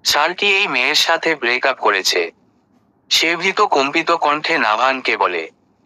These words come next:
"স্যার সামনের মাসে আমার বিয়ে। তো, এই সময় আমি তোর বিয়ের কথা বলতে বলছি?"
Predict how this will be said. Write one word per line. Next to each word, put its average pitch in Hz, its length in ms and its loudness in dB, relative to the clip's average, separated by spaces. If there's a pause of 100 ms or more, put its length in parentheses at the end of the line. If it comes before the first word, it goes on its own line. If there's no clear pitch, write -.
(360)
"স্যার 151 280 2
সামনের 185 500 2
মাসে 139 380 2
আমার 120 280 2
বিয়ে। 92 320 -4 (840)
তো, 156 220 2 (120)
এই 135 200 0
সময় 185 420 2
আমি 139 220 0
তোর 165 260 0
বিয়ের 131 320 0
কথা 135 360 2
বলতে 123 400 0
বলছি?" 98 500 0